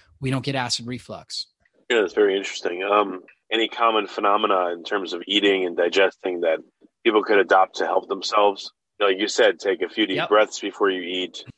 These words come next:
Speaker 2: you know, try to relax. Uh, anything during the meal, after the meal, what else can people do to make
Speaker 1: Yeah.
Speaker 2: meals
Speaker 1: Yeah, for
Speaker 2: progress
Speaker 1: sure.
Speaker 2: more, uh, smoothly?
Speaker 1: For sure. Well, yeah, all, definitely all the things that I talked about there. And in my book, Keto Metabolic Breakthrough, I go through all this in detail. I actually show you if you're getting labs done,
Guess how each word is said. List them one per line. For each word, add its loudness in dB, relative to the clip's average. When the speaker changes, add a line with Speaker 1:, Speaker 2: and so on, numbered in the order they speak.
Speaker 2:
you -4
know, 0
try -2
to 2
relax. 2
Uh, 2
anything -4
during 2
the -4
meal, 2
after 0
the -6
meal, -2
what 0
else 0
can -16
people -18
do 0
to -2
make -8
Speaker 1:
Yeah. -6
Speaker 2:
meals 2
Speaker 1:
Yeah, -4
for -14
Speaker 2:
progress 4
Speaker 1:
sure. -2
Speaker 2:
more, -2
uh, -10
smoothly? -4
Speaker 1:
For -2
sure. -2
Well, 4
yeah, 2
all, 2
definitely -2
all 2
the -4
things -4
that -4
I -2
talked -8
about -6
there. -8
And -8
in -4
my 2
book, 0
Keto -2
Metabolic -2
Breakthrough, -6
I 0
go -2
through 0
all 4
this -2
in -6
detail. -8
I -6
actually -6
show -2
you -2
if -10
you're -12
getting -10
labs -6
done, -4